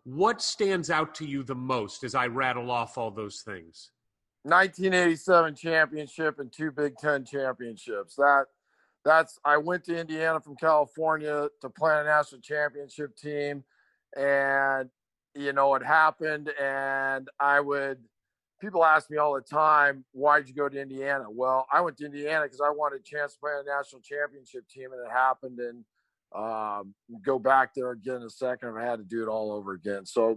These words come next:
Speaker 2: great experience, great friends. Um, and it, what, what's amazing that I, one of the things that I, I love the most about all the Indiana stuff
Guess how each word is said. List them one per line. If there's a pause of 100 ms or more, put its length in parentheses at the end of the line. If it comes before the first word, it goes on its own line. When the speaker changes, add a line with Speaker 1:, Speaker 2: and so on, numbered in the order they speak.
Speaker 2:
great
experience,
great
friends. (440)
Um, (180)
and (120)
it,
what,
what's
amazing (600)
that
I, (120)
one
of
the
things
that
I, (120)
I
love
the
most (120)
about (160)
all
the
Indiana
stuff